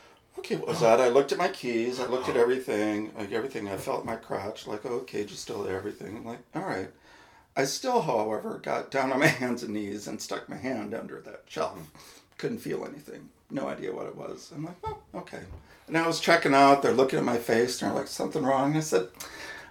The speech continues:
"I think I dropped something here, and it went under the shelf, but I'm not <laughs> sure what it was."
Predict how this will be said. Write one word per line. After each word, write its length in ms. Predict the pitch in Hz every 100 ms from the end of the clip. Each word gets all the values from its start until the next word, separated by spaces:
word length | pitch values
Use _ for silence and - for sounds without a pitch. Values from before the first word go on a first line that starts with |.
| - -
"I 80 |
think 600 | - - 466 480 - - - _ _ _ -
I 80 | 123
dropped 420 | 104 113 127 -
something 400 | - 233 226 226
here, 420 | 214 208 208 202 -
and 100 | 127
it 80 | 127
went 180 | 160 208
under 180 | 202
the 60 | 190
shelf, 360 | - 180 180 -
but 80 | -
I'm 140 | 120
not 180 | 123 -
<laughs> 60 | -
sure 220 | 202 -
what 240 | 165 156
it 120 | 156
was." 600 | 147 - 139 131 131 131